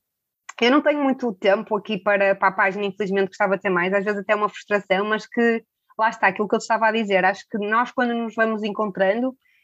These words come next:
eh, conseguimos aceitar-nos, que eu sou muito autocrítica e, e às vezes queria fazer mil e uma coisas e às vezes não consigo fazer tantas coisas como gostaria. Mas, eh, basicamente, a Patrícia ponto finance, e agora vou poder crescer um bocadinho mais, não é? Porque não vai ser uma ati-, uma atividade concorrente,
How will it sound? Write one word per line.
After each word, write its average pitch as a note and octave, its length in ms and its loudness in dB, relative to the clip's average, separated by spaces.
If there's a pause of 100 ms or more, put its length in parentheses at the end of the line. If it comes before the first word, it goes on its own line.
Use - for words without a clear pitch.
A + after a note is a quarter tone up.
(160)
eh, G#3 320 4
conseguimos A#3 500 0
aceitar-nos, G3 560 0
que - 60 -18
eu G#3 40 -6
sou A3+ 140 -8
muito A3+ 160 -4
autocrítica F#3+ 760 0
e, F3 480 -2
e E3+ 40 -2
às F3 160 0
vezes F#3+ 240 -2
queria G3 160 -6
fazer F#3+ 200 0
mil G3+ 220 0
e G3+ 60 0
uma G3 160 0
coisas G3+ 360 -2
e G3+ 100 0
às G3 100 2
vezes G3 140 -4
não G3 80 -4
consigo F#3+ 340 -8
fazer G3 220 2
tantas G3 260 0
coisas G3 300 0
como G3 540 2
gostaria. F#3 580 0 (600)
Mas, G#3+ 380 0 (100)
eh, G#3 140 0
basicamente, A3 520 0
a G3 40 0
Patrícia G3+ 460 -2
ponto G#3 220 0
finance, E3+ 540 -2
e G3 140 0
agora F#3+ 240 2
vou F#3+ 200 2
poder F#3+ 160 0
crescer F#3 240 -2
um F#3+ 60 2
bocadinho F#3 300 0
mais, G3+ 260 0
não G3 80 0
é? G3+ 80 0
Porque F3+ 600 0
não F#3+ 120 4
vai F#3+ 140 2
ser F#3+ 220 0
uma F#3 220 -2
ati-, - 340 -2
uma F#3+ 140 2
atividade F3+ 520 0
concorrente, G3+ 560 -2